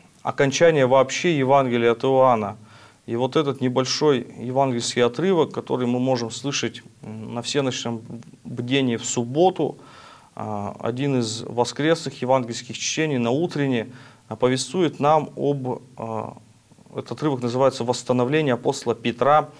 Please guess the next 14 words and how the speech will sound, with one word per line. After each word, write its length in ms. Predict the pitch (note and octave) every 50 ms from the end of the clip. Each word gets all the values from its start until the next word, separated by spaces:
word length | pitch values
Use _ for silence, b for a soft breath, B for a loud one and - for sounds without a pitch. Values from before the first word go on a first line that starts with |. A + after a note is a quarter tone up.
| B B B B B B -
в 40 | -
его 180 | A2+ A#2+ C3
апостольском 540 | C3+ C3 - A#2 A2 - B2 - - A#2+ A#2
достоинстве". 920 | A#2 C3 B2+ C3 - - - D3 D3 C3+ A#2+ A2 - - - - A2+ G#2+ B B B B B B _ _
После 360 | - C#3 C3 - - B2+ B2+
явления 640 | B2+ B2 C3 C#3+ D#3 D#3+ D#3 D3+ C3 A#2 G#2+ G#2+ - - - - A#2+
Спасителя, 840 | - - - - B2 - - D#3 D3+ D3 - B2+ A#2 A2 G#2+ G#2 A2
воскресшего 680 | G#2+ A2+ A2 - - C3+ C#3 C#3+ C#3 - - A#2+ A#2
на 120 | A#2 A#2+
море 240 | B2 C3+ C3 A#2+ A#2+
Тивериадском, 840 | A#2+ A#2+ A2+ A#2 B2+ D#3 F#3 G3+ G#3 G#3 G#3 - D#3+ D3+ C3 B2+ - - - _ _ _ _ _ _ _ _ _ _ _ _ - - -
вот 140 | D3+ D3
и 40 | D3+
происходит, 640 | B2 B2+ B2+ B2 - - - D#3 D#3+ D3 C3+ C#3+